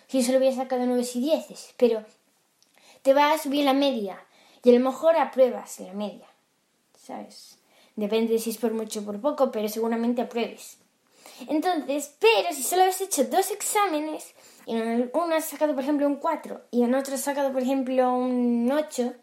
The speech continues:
pues no va a ser más difícil que te remonte. O aunque,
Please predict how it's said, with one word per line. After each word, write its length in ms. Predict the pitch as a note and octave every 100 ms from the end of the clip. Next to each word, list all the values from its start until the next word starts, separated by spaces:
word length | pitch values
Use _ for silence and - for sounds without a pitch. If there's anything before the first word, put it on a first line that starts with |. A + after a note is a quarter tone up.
| _ _ _ _ _ _ _ _
pues 140 | B3+ B3+
no 80 | C#4
va 80 |
a 20 | D4
ser 160 | E4+
más 140 | D#4+ D4
difícil 340 | C#4 C#4+ D4+
que 100 | B3+
te 180 | A#3+ A#3+
remonte. 500 | A#3+ C4+ D4 G#3 - - _ _ _ -
O 80 | C4
aunque, 340 | D4 D4+ D4+